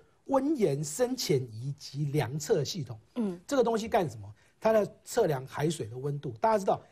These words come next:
Speaker 1: 海水从水面到水面几十公尺，不是每一层的温度都一样，它不同的深度有不同的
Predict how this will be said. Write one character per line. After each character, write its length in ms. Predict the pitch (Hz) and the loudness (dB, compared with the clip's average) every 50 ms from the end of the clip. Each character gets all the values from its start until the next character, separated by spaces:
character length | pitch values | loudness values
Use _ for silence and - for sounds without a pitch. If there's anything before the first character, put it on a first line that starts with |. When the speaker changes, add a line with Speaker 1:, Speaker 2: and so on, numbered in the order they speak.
| _ _ _ _ | _ _ _ _
Speaker 1:
海 180 | - - 185 269 | 0 2 2 2
水 260 | 285 - 214 156 135 | 4 2 2 2 2
从 240 | - - 170 180 208 | 2 0 0 0 0
水 220 | - - 151 131 | -4 -2 -2 0
面 180 | 139 202 208 190 | 2 2 2 4
到 160 | 185 190 175 | 4 4 2
水 200 | 147 - - 131 | 2 -2 -2 0
面 160 | 185 190 156 | 0 0 0
几 120 | - - 107 | -2 -6 -10
十 120 | 104 131 | -10 -6
公 200 | - 147 151 160 | -4 -2 -2 -2
尺， 160 | - - 117 107 - | -6 -8 -14 -6 -2
不 80 | - | -2
是 160 | 175 - 262 220 | 0 0 0 0
每 200 | 165 135 127 135 | 0 -2 -2 -2
一 80 | 180 | -4
层 180 | 170 - 143 127 | -4 -4 -6 -6
的 100 | 143 147 151 | -6 -4 -2
温 180 | 175 175 180 165 | -2 -2 0 2
度 160 | 190 160 131 | 0 0 2
都 200 | 120 156 143 123 | 0 0 0 0
一 80 | 117 | -2
样， 180 | 120 139 123 113 - _ _ _ _ _ _ | -4 -6 -6 -6 -10 _ _ _ _ _ _
它 140 | - 254 254 | -2 -2 0
不 140 | - 285 | 0 -4
同 200 | 220 - 147 139 | -2 -2 -2 -2
的 80 | 151 156 | 0 -2
深 280 | 147 - 208 190 190 180 | 0 2 2 2 2 2
度 180 | 208 175 151 | 0 0 0
有 100 | 127 107 104 | 0 -4 -2
不 120 | - 196 | -2 -2
同 260 | - - 131 123 123 | 0 0 -6 -8 -8
的 120 | 123 127 | -8 -10